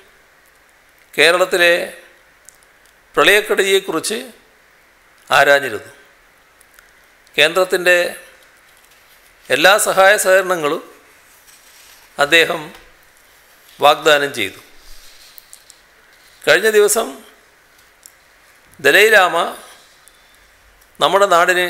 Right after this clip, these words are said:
ഐക്യദാർഢ്യം അറിയിച്ച് സന്ദേശം അയച്ചിരുന്നു.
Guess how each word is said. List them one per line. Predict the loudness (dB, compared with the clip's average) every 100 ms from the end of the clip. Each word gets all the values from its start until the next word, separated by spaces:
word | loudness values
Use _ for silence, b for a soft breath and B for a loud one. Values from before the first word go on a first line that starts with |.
| -8 -18 _ _ _ _ _ _ _ _ _ _ _ -6
ഐക്യദാർഢ്യം | -4 0 2 4 2 0 0
അറിയിച്ച് | 0 -2 -4 -6 -8 -14 _ _ _ _ _ _ _ _ _ _ -6
സന്ദേശം | -4 0 0 0 0
അയച്ചിരുന്നു. | -2 -4 -12 -14